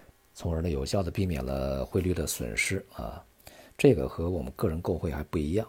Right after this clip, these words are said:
啊，企业这个一进一出呢，其实资金还是比较大的啊，这个信息呢，还是让人非常欣慰的啊。那么在未来呢，大家仍然要注意一个它的下行的空间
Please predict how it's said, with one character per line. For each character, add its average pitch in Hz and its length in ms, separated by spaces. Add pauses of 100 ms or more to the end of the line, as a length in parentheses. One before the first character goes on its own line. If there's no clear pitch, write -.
啊， 57 120
企 - 260
业 90 280
这 80 180
个 71 220
一 78 80
进 95 180
一 80 120
出 - 200
呢， 64 400 (120)
其 - 160
实 - 80
资 107 100
金 104 180
还 95 80
是 90 80
比 - 120
较 - 120 (140)
大 90 260
的 - 220
啊， - 100 (400)
这 87 120
个 80 60
信 90 140
息 90 200
呢， 71 200
还 71 200
是 67 460
让 71 140
人 69 120
非 85 120
常 82 140
欣 98 260
慰 107 140
的 - 80
啊。 - 320
那 95 80
么 87 60
在 92 380
未 120 240
来 65 260
呢， 73 160 (420)
大 87 140
家 95 160
仍 90 180
然 90 180 (100)
要 69 360
注 80 180
意 76 260
一 67 60
个 65 260
它 76 200
的 67 220
下 71 220
行 69 180
的 67 180
空 - 220
间 98 220